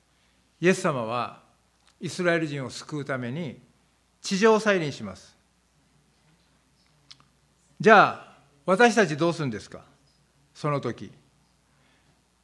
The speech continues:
「イエス様、達者で行ってらっしゃい」って、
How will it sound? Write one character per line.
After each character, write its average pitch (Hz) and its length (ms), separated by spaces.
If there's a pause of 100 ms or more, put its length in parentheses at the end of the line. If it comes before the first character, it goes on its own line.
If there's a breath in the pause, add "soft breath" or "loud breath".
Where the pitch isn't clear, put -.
「イ 175 60
エ 185 60
ス 185 60
様、 185 560 (120)
達 - 220
者 202 160
で 196 360 (560)
行 165 120
っ - 40
て 202 100
ら 185 80
っ - 20
し - 180
ゃ 190 200
い」 185 80
っ - 20
て、 - 280